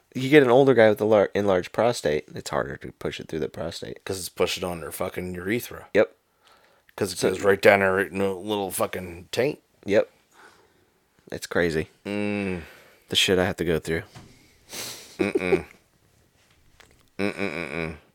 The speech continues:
Speaker 2: I don't know how you do your job.
Speaker 1: It's
Speaker 2: I have
Speaker 1: not,
Speaker 2: no fucking clue how you do
Speaker 1: it's
Speaker 2: your
Speaker 1: not
Speaker 2: job.
Speaker 1: bad. It's interesting.
Speaker 2: It's bad.
Speaker 1: It's not bad. I don't have to do that often enough.
Speaker 2: Joe.
Speaker 1: And the,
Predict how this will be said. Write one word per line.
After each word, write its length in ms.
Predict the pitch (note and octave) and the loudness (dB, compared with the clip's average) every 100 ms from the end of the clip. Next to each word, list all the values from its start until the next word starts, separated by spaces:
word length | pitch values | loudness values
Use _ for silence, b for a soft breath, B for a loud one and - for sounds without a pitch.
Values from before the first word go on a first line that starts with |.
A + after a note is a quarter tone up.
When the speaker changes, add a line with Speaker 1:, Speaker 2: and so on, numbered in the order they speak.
| - | 2
Speaker 2:
I 80 | G2+ | 4
don't 80 | A#2+ | 4
know 60 | |
how 120 | F#2 | -2
you 140 | F#2 F2+ | -4 -6
do 100 | F#2 | -10
your 180 | F2+ F2+ | -10 -8
job. 320 | F2+ E2+ F2 E2+ _ _ _ _ _ _ _ | -6 -6 -8 -16 _ _ _ _ _ _ _
Speaker 1:
It's 80 | - | 2
Speaker 2:
I 40 | F#2+ | 4
have 80 | G2 | 4
Speaker 1:
not, 60 | |
Speaker 2:
no 120 | F#2+ F2 | 2 2
fucking 300 | G2 - - | 0 -2 -2
clue 180 | F2+ | -2
how 80 | F2+ | 0
you 120 | E2+ | -2
do 40 | E2+ | -4
Speaker 1:
it's 100 | E2+ | -4
Speaker 2:
your 100 | E2 | -6
Speaker 1:
not 40 | |
Speaker 2:
job. 100 | - E2 | -6 -8
Speaker 1:
bad. 140 | E2 _ - | -10 _ -16
It's 160 | G2+ - | -12 -10
interesting. 360 | D#2 - - | -10 -8 -4
Speaker 2:
It's 140 | F#2+ - | -6 -8
bad. 300 | - - - _ _ _ _ - | -16 -16 -20 _ _ _ _ -16
Speaker 1:
It's 140 | - | -4
not 160 | A4+ G#4+ | -2 -4
bad. 340 | - - - - - B B | -10 -14 -18 -20 -20 B B
I 40 | E3+ | 0
don't 100 | G3+ | 2
have 100 | G#3 | 2
to 60 | |
do 120 | F3+ B2 | 0 4
that 160 | A2 | 4
often 340 | E2 F2 E2+ E2+ | 4 0 -4 -6
enough. 420 | E2+ F#2 - - _ _ _ _ _ _ _ _ - | -6 -6 -8 -20 _ _ _ _ _ _ _ _ -12
Speaker 2:
Joe. 240 | - - - _ _ _ _ _ _ _ _ _ _ _ _ | -12 -12 -18 _ _ _ _ _ _ _ _ _ _ _ _
Speaker 1:
And 300 | - D3+ C#3+ - _ _ - | 8 8 8 0 _ _ 4
the, 180 | C3 | 4